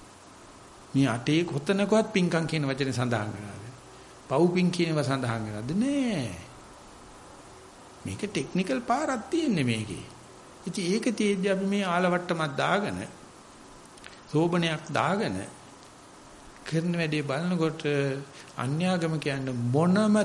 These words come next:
තාලෙන්වත් බනින්න බෑ. මොනම තාලෙන්වත් බනින්න බෑ. අපි කරන්නේ මේ මිනිසුන්ගේ තියෙන මේ සෝබන ටික විතරයි. ඒ නිසා ඒ වෙනුවට අපි හිත හදාගෙන අපි මෙතෙක් වෙනකන් කරගෙන ආපු මේ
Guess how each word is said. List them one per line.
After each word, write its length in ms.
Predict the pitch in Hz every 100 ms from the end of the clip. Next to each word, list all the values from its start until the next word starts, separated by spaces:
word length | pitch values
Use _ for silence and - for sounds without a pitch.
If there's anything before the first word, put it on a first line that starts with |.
| 208
තාලෙන්වත් 560 | 170 175 226 202 143 117
බනින්න 340 | 104 101 95
බෑ. 180 | 87 - - - - - - - - - - - - - - - -
මොනම 280 | 143 175 190
තාලෙන්වත් 540 | - 147 226 214 156 117
බනින්න 300 | 107 101 90
බෑ. 160 | - - - - - - - - - -
අපි 200 | - 139
කරන්නේ 340 | 143 139 160 180
මේ 100 | 160
මිනිසුන්ගේ 380 | 160 156 160 156
තියෙන 240 | 156 151 156
මේ 120 | 160
සෝබන 300 | 151 147 143
ටික 220 | 135 147
විතරයි. 340 | 143 107 104 - - - - - - - - -
ඒ 120 | 160
නිසා 220 | 160 170
ඒ 180 | 156 156
වෙනුවට 420 | 156 160 202 214
අපි 220 | 185 175
හිත 240 | 180 139 -
හදාගෙන 600 | - 107 110 - - 90 - - - - - -
අපි 220 | - 156
මෙතෙක් 340 | 147 139 139 147
වෙනකන් 380 | - 147 135 135 131 -
කරගෙන 340 | - 127 120 117
ආපු 280 | 110 113 110
මේ 320 | 107 101